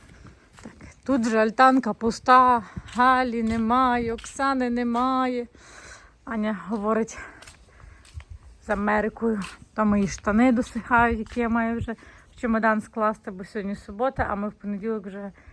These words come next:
виїжджаємо на Польщу. Маємо два кавуна і одну диню. І сьогодні ми маємо їх з'їсти. Ну, завтра максимум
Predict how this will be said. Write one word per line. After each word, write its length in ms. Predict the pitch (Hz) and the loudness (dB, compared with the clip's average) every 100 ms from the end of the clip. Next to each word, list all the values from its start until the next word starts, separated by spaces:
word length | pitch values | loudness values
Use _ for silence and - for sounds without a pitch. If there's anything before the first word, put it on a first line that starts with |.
| - - | -18 -12
виїжджаємо 440 | 202 196 202 196 | -8 -4 -4 -4
на 120 | 180 175 | -8 -8
Польщу. 440 | 170 165 - - - - - - - - - - _ - - - - - _ - - - - _ - - - - - - - - - - - - - - _ _ | -10 -14 -16 -20 -20 -20 -20 -18 -18 -16 -16 -18 _ -20 -20 -20 -20 -20 _ -20 -20 -20 -20 _ -20 -14 -10 -8 -8 -10 -16 -14 -10 -10 -12 -20 -20 -20 _ _
Маємо 520 | 214 233 233 208 190 | 0 4 4 2 -2
два 260 | 170 196 233 | 0 4 4
кавуна 600 | 233 233 202 208 233 277 - - - | 4 0 0 2 4 4 -2 -12 -4
і 120 | 220 | -4
одну 260 | 208 220 | -2 -2
диню. 300 | 208 202 196 | -2 -4 -6
І 140 | 190 233 | -10 -14
сьогодні 460 | - 196 240 233 | -10 0 2 2
ми 120 | 220 196 | 0 0
маємо 360 | 208 214 202 | -2 0 -2
їх 200 | 190 202 | -6 -8
з'їсти. 420 | 185 170 165 - 175 | -12 -12 -12 -10 -6
Ну, 100 | 180 | 2
завтра 400 | 226 254 240 233 | 4 4 2 -2
максимум 640 | 208 202 - - 190 196 | 0 0 -2 -16 -16 -16